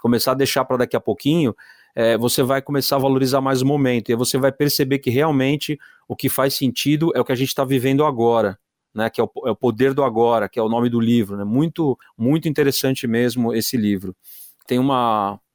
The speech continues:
uma, uma história, né, que a gente sempre ouve, que é aquela questão da, da, da felicidade, da escalada da montanha, né, que eu deixo até como conclusão final aqui do meu, da minha participação aqui no podcast de hoje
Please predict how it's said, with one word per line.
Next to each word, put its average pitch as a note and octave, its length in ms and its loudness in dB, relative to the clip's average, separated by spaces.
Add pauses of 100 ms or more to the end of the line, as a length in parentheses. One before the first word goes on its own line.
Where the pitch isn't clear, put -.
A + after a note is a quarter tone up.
(120)
uma, G#2+ 320 -2
uma G#2+ 320 -6
história, B2+ 500 0
né, A2 140 -2
que - 80 -6
a G2+ 40 0
gente A2 140 -8
sempre A2 340 -4
ouve, A#2+ 440 2 (400)
que - 80 -4
é A2 40 0
aquela A#2 280 -2
questão A#2+ 480 -2
da, A#2 680 2
da, G#2 240 -2
da G#2+ 140 -2
felicidade, A2+ 840 0
da A2+ 60 0
escalada A#2 420 0
da A#2+ 100 0
montanha, A#2 500 0
né, G#2 100 -4
que - 100 -6
eu G#2+ 40 -6
deixo A#2 240 -2
até A#2+ 160 -2
como B2 240 -2
conclusão A#2+ 680 -2 (300)
final A#2 500 0
aqui A2 280 -4
do A2+ 120 0
meu, G#2+ 540 -2 (500)
da A2+ 80 -6
minha A2 120 2
participação - 560 -4
aqui A2 120 -4
no A2 100 -2
podcast A#2 480 -2
de B2+ 120 0
hoje G#2+ 340 2